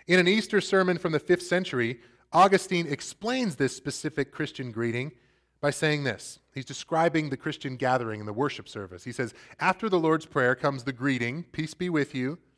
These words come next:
and Christians kiss one another with the holy kiss." And then he, he explains this is what it is. "It's a sign of peace. What is indicated by the lips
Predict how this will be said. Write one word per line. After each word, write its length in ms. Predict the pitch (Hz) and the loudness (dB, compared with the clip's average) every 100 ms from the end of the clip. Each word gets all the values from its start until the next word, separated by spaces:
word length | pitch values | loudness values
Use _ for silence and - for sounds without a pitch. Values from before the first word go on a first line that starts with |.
| - - - _ | -18 -16 -16 _
and 160 | 151 160 | -8 -4
Christians 480 | 233 220 170 147 - _ - | -2 -2 -2 -6 -8 _ -10
kiss 320 | - 254 - | 0 0 2
one 120 | 175 | 0
another 300 | 160 147 143 | 2 2 2
with 180 | 139 139 | 2 0
the 100 | 139 | 0
holy 280 | 147 143 139 | 0 -2 -2
kiss." 540 | - 107 - - - _ _ - | -4 -8 -8 -16 -18 _ _ -12
And 80 | 131 | -8
then 80 | |
he, 220 | 139 156 135 | -6 -6 -6
he 80 | |
explains 340 | 139 - 131 110 | -10 -8 -8 -6
this 160 | 127 | -8
is 80 | 123 | -8
what 160 | 113 110 | -6 -6
it 80 | 101 | -6
is. 180 | 82 - - - | -10 -16 -18 -10
"It's 180 | 147 | -8
a 60 | 156 | -8
sign 540 | - 151 165 170 165 - - | -6 -4 -2 -2 -4 -8 -10
of 200 | 120 - | -8 -8
peace. 560 | - 143 98 - - - _ _ _ _ - | -8 -8 -8 -12 -20 -20 _ _ _ _ -2
What 160 | 139 165 | 2 4
is 100 | 147 | 2
indicated 580 | 175 226 220 190 175 156 | -2 -2 0 2 4 4
by 100 | 143 | 4
the 140 | 143 | 2
lips 640 | 143 247 156 - - - | 2 2 2 0 -14 -18